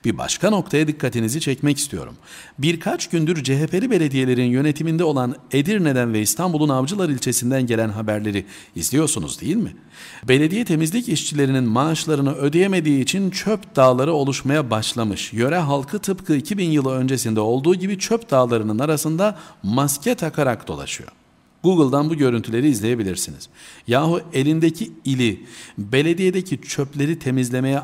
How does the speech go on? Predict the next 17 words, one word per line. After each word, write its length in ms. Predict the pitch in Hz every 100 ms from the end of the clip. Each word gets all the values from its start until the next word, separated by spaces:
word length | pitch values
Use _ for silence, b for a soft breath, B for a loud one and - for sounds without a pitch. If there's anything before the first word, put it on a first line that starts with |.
| 135
aciz 420 | 113 113 135 147
olanların 540 | 127 123 117 117 110 - B B -
bu 160 | 254 294
ülkenin 480 | 220 - 160 139 117
sorunlarıyla 920 | - 147 170 170 170 208 160 110 90
başa 280 | 123 196 185
çıkacağına, 720 | 139 - 120 117 113 110 85 - B B B
sizi 360 | - 220 220 294 -
uçuracağına, 720 | 143 - 147 139 123 123 117
size 220 | 98 151 165
harika 500 | 139 147 185 190 320
bir 100 | 208
gelecek 420 | 170 147 151 160
vereceğine 440 | 156 123 120 117
gerçekten 500 | 95 135 165 147 131
inanıyor 320 | 120 120 202
musunuz? 440 | 220 117 - 65